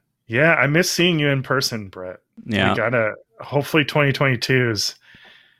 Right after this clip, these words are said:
Speaker 1: when we can see each other again.
Speaker 2: What about your local DevOps Days?
Speaker 1: Days R D U, April twenty twenty-two at the McKinnon Center. Check it out on devops days dot org.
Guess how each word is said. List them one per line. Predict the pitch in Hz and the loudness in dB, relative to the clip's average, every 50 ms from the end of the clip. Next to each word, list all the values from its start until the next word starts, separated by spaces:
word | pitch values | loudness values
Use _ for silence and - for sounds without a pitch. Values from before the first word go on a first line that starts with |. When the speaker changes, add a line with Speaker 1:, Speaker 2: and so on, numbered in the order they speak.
| _ _ _ _ _ _ _ _ | _ _ _ _ _ _ _ _
Speaker 1:
when | - 123 120 | -2 0 2
we | 120 117 | 2 0
can | - 120 113 | 0 -2 -4
see | - - 135 120 | -2 -2 0 0
each | 117 110 - | 0 2 0
other | 117 101 101 98 95 | 0 0 0 -2 -2
again. | 95 87 98 95 92 85 - _ _ _ _ _ _ _ | -2 -2 -2 -4 -4 -4 -8 _ _ _ _ _ _ _
Speaker 2:
What | - 165 190 | 4 4 4
about | 196 190 196 190 180 | 6 4 4 2 4
your | 151 135 123 | 2 0 2
local | 131 143 151 - 135 | 2 2 2 2 0
DevOps | 107 104 123 110 104 113 127 151 - - | 2 2 2 2 4 2 0 0 0 -2
Days? | - 95 85 76 104 - - - _ - - | -2 -2 -2 -4 -8 -14 -18 -18 _ -4 0
Speaker 1:
Days | - 139 143 139 117 | 2 2 2 2 2
R | - - 131 135 | 2 2 4 4
D | 135 135 | 4 4
U, | 131 127 127 135 151 156 160 160 - - - | 4 4 4 4 2 0 -2 -4 -10 -8 -6
April | 135 123 120 - 143 135 131 | -6 -4 -2 0 0 0 0
twenty | - - 147 131 127 123 | -2 -4 -4 -4 -4 -4
twenty-two | - - 135 131 123 120 - - 135 135 147 160 151 - | -4 -6 -6 -6 -6 -6 -6 -6 -6 -4 -4 -6 -6 -6
at | 127 127 120 - | -6 -8 -6 -6
the | - | -6
McKinnon | 113 117 117 - - 131 131 127 | -6 -6 -6 -2 -2 -2 0 -2
Center. | - - 147 143 151 160 170 156 - - - - - | 0 0 0 2 2 0 -2 -4 -6 -10 -12 -6 0
Check | - - - - | 0 2 2 2
it | 139 123 | 2 2
out | 120 131 147 170 190 - _ - | 4 4 2 2 -2 -6 _ -8
on | - 117 117 113 | -6 -4 -4 -2
devops | 113 123 120 123 127 120 - | 0 0 2 2 0 0 0
days | - 127 123 127 113 - - - _ _ _ _ _ _ _ | 0 0 0 0 0 -2 -6 -10 _ _ _ _ _ _ _
dot | - 117 127 135 | 2 2 2 2
org. | 110 117 123 135 123 110 104 | 2 2 2 4 2 2 0